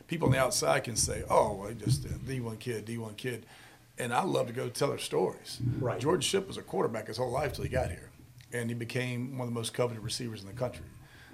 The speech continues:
Speaker 1: You know, David Sanders was a basketball player. No offense, <laughs> sorry, Ron. <laughs> That hurts, 'cause I'm sure he'd be a great one.
Speaker 2: Right.
Speaker 1: But, but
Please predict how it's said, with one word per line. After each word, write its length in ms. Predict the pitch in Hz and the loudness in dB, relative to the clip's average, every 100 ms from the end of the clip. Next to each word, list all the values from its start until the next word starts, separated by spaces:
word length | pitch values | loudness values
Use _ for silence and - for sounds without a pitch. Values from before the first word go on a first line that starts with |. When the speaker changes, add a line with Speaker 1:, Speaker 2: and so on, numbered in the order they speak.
| - | -12
Speaker 1:
You 60 | 113 | -10
know, 60 | 95 117 | -10 -2
David 220 | 147 151 117 | 0 0 0
Sanders 420 | 151 165 127 107 | 0 -2 -4 -6
was 140 | 104 | -8
a 80 | 95 | -8
basketball 500 | 85 139 123 107 98 | 0 0 0 -4 -10
player. 260 | 101 92 87 | -8 -10 -8
No 80 | 107 | -8
offense, 380 | 104 - - - | -8 -10 -6 -2
<laughs> 20 | |
sorry, 180 | 170 - - | 2 2 4
Ron. 140 | 180 | 4
<laughs> 640 | - 370 120 113 - - - | 10 8 8 4 6 8 12
That 160 | 208 - - | 12 12 12
hurts, 380 | 214 - - - - - | 12 12 12 12 10 12
'cause 260 | 180 160 175 | 12 12 12
I'm 200 | 156 156 | 12 10
sure 160 | 196 | 8
he'd 120 | 175 | 8
be 80 | 170 | 10
a 60 | 165 | 8
great 260 | 180 190 | 10 8
one. 200 | 127 110 - - 90 | 6 -4 -6 -6 -4
Speaker 2:
Right. 280 | - - | -4 4
Speaker 1:
But, 200 | 147 - - - - | 6 6 2 -14 -10
but 100 | 147 | -8